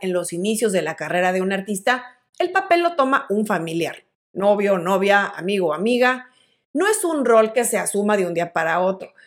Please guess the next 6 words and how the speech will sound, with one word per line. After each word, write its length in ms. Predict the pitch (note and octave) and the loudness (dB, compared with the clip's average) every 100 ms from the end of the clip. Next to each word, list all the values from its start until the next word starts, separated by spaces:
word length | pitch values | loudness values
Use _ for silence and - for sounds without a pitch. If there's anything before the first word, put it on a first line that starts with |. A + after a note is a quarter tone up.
| _ | _
Normalmente 680 | - A#3 C4 D4+ D4+ D4 C#4+ | -2 0 2 2 0 -2 -2
el 80 | D4+ | 0
apoyo 380 | A3 - A3 A#3+ | 0 0 0 2
empieza 500 | A3+ G#3 F#3+ A3 A#3 - | 0 -2 0 0 -2 -4
de 80 | E3+ | -4
poquito, 540 | D#3+ D#3+ G#3 G3+ - | -6 -6 -6 -6 -10